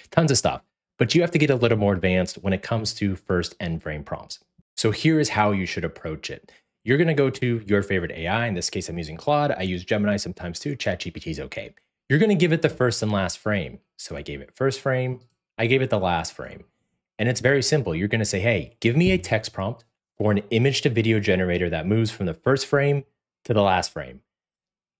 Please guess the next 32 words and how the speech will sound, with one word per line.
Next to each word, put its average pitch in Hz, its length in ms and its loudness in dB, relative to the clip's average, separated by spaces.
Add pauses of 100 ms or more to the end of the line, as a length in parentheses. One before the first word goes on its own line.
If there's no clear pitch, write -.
(200)
That's 131 480 0
it. 98 240 -2
If 101 100 -8
you 151 120 2
wanna 180 160 2
add 127 280 0
more 98 300 -2
to 127 200 -2
it, 131 140 -2
like, 92 140 -8
let's 101 180 -2
say 104 120 -2
you 101 80 0
have 87 80 -8
a 87 40 -8
specific - 640 -6
sort 92 180 -6
of, 87 60 -6
like, 82 180 -6
camera 90 300 -8
technique 95 340 -10
you 90 80 -8
wanna 80 180 -8
include, 160 440 -2
add 90 220 -6
that 87 160 -4
as 85 120 -6
well. 123 360 0 (260)
But 117 140 0
by 123 100 2
doing 139 460 0
this, - 500 0